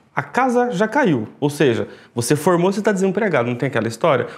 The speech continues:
"Uhul, formei, agora estou desempregado." Pois é, agora você tá desempregado, formado, ou você está trabalhando, né? Então, o que que acontece? Vamos pensar o seguinte. É... Por que que você não vai ter sucesso se você continuar fazendo isso que eu vou falar agora?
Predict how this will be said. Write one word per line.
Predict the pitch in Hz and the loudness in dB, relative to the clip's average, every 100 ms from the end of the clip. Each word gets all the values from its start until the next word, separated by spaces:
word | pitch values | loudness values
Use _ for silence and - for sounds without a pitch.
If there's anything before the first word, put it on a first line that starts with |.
| - | 0
"Uhul, | 349 294 349 294 | 4 6 4 4
formei, | 294 269 277 285 254 220 | 2 2 4 4 4 4
agora | 180 202 190 | 4 2 2
estou | 180 208 190 | 0 0 0
desempregado." | 165 175 170 165 135 - | 0 -2 0 -2 -2 0
Pois | 180 139 | 2 2
é, | 110 | 0
agora | 113 175 | 0 2
você | 190 180 | 0 0
tá | 180 | -2
desempregado, | 165 175 170 190 220 277 240 | 0 -2 -2 0 0 0 -2
formado, | - 190 170 208 294 - - - - - | -2 0 2 2 2 -2 -10 -20 -20 -2
ou | 170 214 | 2 2
você | 196 196 | 2 0
está | 202 208 | 0 0
trabalhando, | 208 208 233 240 185 123 117 | 2 2 2 4 4 2 0
né? | 143 208 208 - - _ - | 0 -2 -6 -16 -20 _ -4
Então, | 170 254 247 | 0 2 2
o | |
que | 240 | 0
que | 269 | -2
acontece? | 269 277 254 120 98 - - | 0 0 0 -2 -2 -6 -8
Vamos | 123 165 240 | -2 0 0
pensar | 240 247 214 214 | 0 0 2 0
o | |
seguinte. | 208 233 151 110 110 - _ _ _ _ _ _ _ _ | 0 -2 -4 -6 -8 -18 _ _ _ _ _ _ _ _
É... | 139 127 120 101 - - _ | 0 2 4 0 -2 -10 _
Por | 262 269 | -2 2
que | 349 | 0
que | 349 | 0
você | 277 254 | 0 2
não | 240 294 | 2 4
vai | 277 254 | 4 2
ter | 240 240 | 2 2
sucesso | 233 226 - 110 101 - - _ _ _ _ _ | -2 -2 0 0 -2 -14 -20 _ _ _ _ _
se | - | -2
você | 147 143 165 | 0 0 0
continuar | 180 175 170 | 0 0 -2
fazendo | 170 180 160 170 208 202 | 0 0 2 2 2 -2
isso | 202 - | -4 -2
que | 139 | -2
eu | |
vou | 135 | -2
falar | - 127 156 | 0 0 0
agora? | 147 104 - | 0 -2 -4